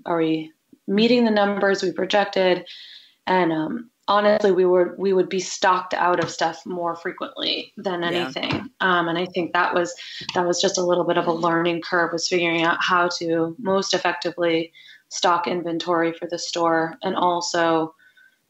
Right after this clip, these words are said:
Speaker 1: figuring out, uh, as Liza says, like, what our women in Beacon Hill wanna be buying from us.
Speaker 2: Yeah.
Speaker 1: So even though, you know, we have our website, when you come to our store, there is, it's merchandised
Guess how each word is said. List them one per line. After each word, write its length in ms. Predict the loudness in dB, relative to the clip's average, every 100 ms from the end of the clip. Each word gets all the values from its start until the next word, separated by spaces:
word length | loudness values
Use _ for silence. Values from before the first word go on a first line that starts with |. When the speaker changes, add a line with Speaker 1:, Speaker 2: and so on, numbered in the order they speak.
| -16
Speaker 1:
figuring 680 | -10 -2 0 2 2 2 0
out, 540 | 0 2 2 0 -4 -12 _ -4
uh, 340 | -2 -2 -2 0
as 280 | 0 -2 -2
Liza 280 | -2 -2 -4
says, 280 | -2 -2
like, 180 | -2 -2
what 240 | 2 2 4
our 160 | 2
women 220 | 2 2
in 120 | 0 -2
Beacon 260 | -2 -4
Hill 440 | -2 2 2 2 -2
wanna 340 | -6 -2 0 0
be 120 | -2
buying 360 | -2 0 -2
from 160 | 0 -2
us. 360 | -4 -6 -14 _
Speaker 2:
Yeah. 300 | -12 -10 -10 -14 -12
Speaker 1:
So 340 | 0 2 4 2
even 300 | 2 4 4
though, 240 | 4 2
you 100 | 2
know, 160 | 0 0
we 80 |
have 240 | 0 0 2
our 200 | 2 2
website, 680 | 0 0 -2 0 0 -2 -8 -20 -20 _ -4
when 180 | 0 0
you 60 |
come 160 | 0 2
to 60 |
our 180 | 2 2
store, 800 | -2 -4 2 4 4 4 2 -2 2
there 420 | 2 4 0 0
is, 720 | 0 2 2 -2 -6 -14 -16 _ -4
it's 240 | -2 0
merchandised 920 | 2 2 0 0 2 2 0 -6